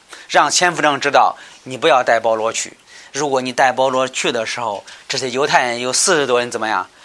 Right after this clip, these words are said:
会把，在路上会把他杀了。所以这个天主使用这个，这个孩子，这么年轻的，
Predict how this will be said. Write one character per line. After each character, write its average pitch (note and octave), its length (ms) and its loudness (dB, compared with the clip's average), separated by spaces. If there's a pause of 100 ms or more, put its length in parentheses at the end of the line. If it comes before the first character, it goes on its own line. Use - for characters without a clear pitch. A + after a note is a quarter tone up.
(100)
会 C#3+ 180 -4
把， G#2 240 2 (100)
在 C3+ 220 2
路 F3+ 240 0
上 B2 160 0
会 B2 140 -8
把 A#2 140 4
他 A2+ 100 -6
杀 C#3 280 2
了。 - 180 -2 (500)
所 C#3 180 -4
以 B2 60 -6
这 A#2+ 100 -6
个 G#2+ 180 -6 (280)
天 D#3 220 -2
主 C#3 120 0
使 F3 220 2
用 D3 140 0
这 B2 60 -4
个， B2 160 -2 (280)
这 C3+ 100 -2
个 A#2+ 80 -2
孩 B2+ 300 0
子， C#3+ 180 -2
这 A#2 80 -10
么 A2+ 80 -6
年 C3+ 220 -2
轻 C#3 160 -6
的， A#2+ 180 2